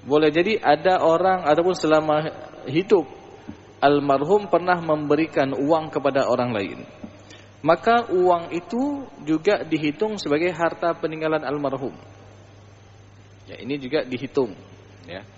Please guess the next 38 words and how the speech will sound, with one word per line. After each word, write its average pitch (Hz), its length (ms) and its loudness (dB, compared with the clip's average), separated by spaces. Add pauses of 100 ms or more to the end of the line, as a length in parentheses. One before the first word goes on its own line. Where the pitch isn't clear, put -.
(460)
Tetapi 143 320 -4
kita 151 160 4
harus 143 160 -6
lihat 139 280 4
juga, 143 360 -2
ada 131 400 0
hutang 147 440 -2
yang 131 160 0
memang 127 360 -2
bisa 120 240 2
kembali 107 520 -4
dan 120 120 0
ada 110 240 0
hutang 147 320 -2
yang 143 160 -4
mungkin 104 560 -10
tidak 92 280 -2
bisa 113 320 -2
kembali, 135 400 -2 (760)
ya. 190 120 -12 (640)
Tentu 147 320 0
ini 120 280 -2
dikategorikan 117 600 -4
sebagai 123 320 -6
hutang 143 400 -2
yang 120 160 -2
bisa 113 320 -2
kembali, 120 480 -2
ya. 80 240 -14 (320)
Atau 117 280 -4
piutang 117 600 -4
yang 110 240 -6
bisa, 135 320 -6 (360)
yang 98 200 -10
bisa 104 160 -6
kembali. 95 480 -10 (960)
Ini 139 240 -6
juga 160 360 0